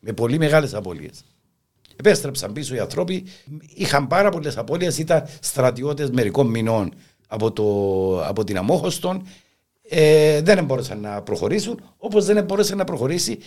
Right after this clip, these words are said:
και η Ελδίκ που κινείται μαζί με τα άρματα από τη μεριά της Κοκκινοτριμιθιάς προς το στρατόπεδο της Τουρδίκ. Η δια-, η μοναδική επίθεση στις είκοσι Ιουλίου το βράδυ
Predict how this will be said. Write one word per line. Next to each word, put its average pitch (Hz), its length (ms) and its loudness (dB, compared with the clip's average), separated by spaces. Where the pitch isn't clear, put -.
και 151 160 4
η 135 140 6
Ελδίκ 127 380 0
που 127 60 -10
κινείται 175 300 0
μαζί 143 260 0
με 175 120 0
τα 151 120 4
άρματα 190 440 -2
από 143 220 -4
τη 139 100 -2
μεριά 131 360 2
της 160 140 -4
Κοκκινοτριμιθιάς 131 960 -2
προς - 260 -6
το 117 120 -6
στρατόπεδο 120 520 2
της - 120 -2
Τουρδίκ. 92 420 -6
Η 113 100 -4
δια-, 131 120 6
η 151 100 6
μοναδική 156 440 -4
επίθεση 151 560 0
στις - 380 -2
είκοσι 160 280 -2
Ιουλίου 131 180 -2
το 127 100 -2
βράδυ 202 320 0